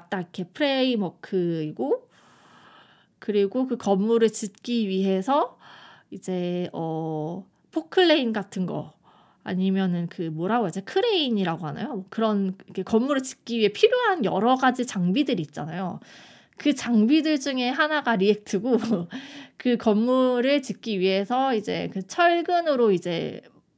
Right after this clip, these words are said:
밑바탕을 이렇게 쌓-, 이렇게 만들잖아요, 처음에. 그 철근으로 세워진 그 구조물이 프레임워크다라고 생각하시면 돼요. 어, 그래서 예를 들면 포클레인은 여기저기를 다니면서 여러 건물을 지을 수가 있지만,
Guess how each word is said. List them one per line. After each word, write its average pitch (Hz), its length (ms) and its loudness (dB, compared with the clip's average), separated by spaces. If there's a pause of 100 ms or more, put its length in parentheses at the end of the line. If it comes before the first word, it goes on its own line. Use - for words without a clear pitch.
밑바탕을 214 680 0
이렇게 - 340 -10
쌓-, 285 340 -4
이렇게 175 300 -6
만들잖아요, 190 600 0
처음에. 190 560 -6 (540)
그 247 200 0
철근으로 370 600 4
세워진 269 800 2
그 202 320 2
구조물이 269 800 0
프레임워크다라고 220 800 0
생각하시면 254 640 -2
돼요. - 260 -8 (600)
어, 180 280 -6
그래서 233 480 -2 (1300)
예를 214 220 4
들면 185 260 0
포클레인은 294 840 2
여기저기를 254 580 2
다니면서 190 500 -2
여러 247 220 6
건물을 196 380 0
지을 190 220 0
수가 175 220 -6
있지만, 226 420 -6